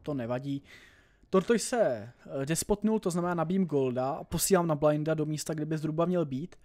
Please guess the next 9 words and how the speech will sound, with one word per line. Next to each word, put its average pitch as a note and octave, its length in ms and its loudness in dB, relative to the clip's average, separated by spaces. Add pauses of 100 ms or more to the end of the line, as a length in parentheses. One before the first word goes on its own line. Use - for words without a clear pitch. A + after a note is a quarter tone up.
(920)
A E3 220 -2 (200)
ta F#3+ 120 8
rána F#3 320 4
prošla. C#3 540 -2 (800)
Protože E3 360 0
za F3 120 2
pár G3 360 6
minut C#3+ 440 -2 (460)
se D#3+ 380 4